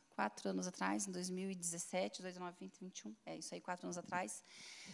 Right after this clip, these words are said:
a gente decidiu, nós nos posicionamos em andar em unidade. Não foi fácil, porque ele não tinha sacerdócio,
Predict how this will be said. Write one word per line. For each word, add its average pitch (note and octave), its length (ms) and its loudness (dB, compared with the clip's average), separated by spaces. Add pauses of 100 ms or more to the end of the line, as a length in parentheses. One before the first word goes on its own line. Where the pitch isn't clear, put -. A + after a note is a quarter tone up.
a G3+ 140 10
gente G#3 800 10
decidiu, A3 960 10 (500)
nós F#3 200 8
nos - 320 4 (260)
posicionamos A3 1500 12 (400)
em F#3+ 180 8
andar F3 340 10
em F3 80 6
unidade. F3 840 4
Não G3+ 240 12
foi F#3+ 180 4
fácil, - 640 0 (520)
porque G3+ 240 8
ele F#3+ 120 12
não F#3+ 120 10
tinha G3 240 6
sacerdócio, F#3 800 4